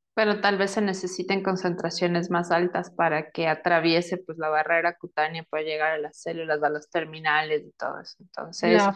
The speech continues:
Speaker 2: forma en la que la engloban
Speaker 1: ajá.
Speaker 2: las partículas, ajá. Y tienen que hacer, bueno, hacen patentes, ¿no? Hacen patentes para poder desarrollar estas partículas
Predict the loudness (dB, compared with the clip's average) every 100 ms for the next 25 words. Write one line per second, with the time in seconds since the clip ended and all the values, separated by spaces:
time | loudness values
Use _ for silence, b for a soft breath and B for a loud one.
0 | 0 4 4 4 0 -4 -10 -14 -8 -6
1 | -4 0 4 4 6 4 4 2 -8 _
2 | -12 -10 -20 _ -8 -6 -10 -14 -8 -8
3 | -6 -10 -12 _ _ _ _ 2 4 4
4 | 4 4 4 4 4 4 0 2 4 6
5 | 6 4 4 2 2 0 0 -10 -16 -12
6 | -4 0 2 2 -2 -4 -4 -4 -6 -4
7 | -2 -2 -2 -6 -4 -6 -4 -2 0 4
8 | 2 2 -4 -6 -2 4 6 4 -2 _
9 | _ -2 -2 -4 -8 _ -12 -12 -16 -16
10 | -20 _ -20 -20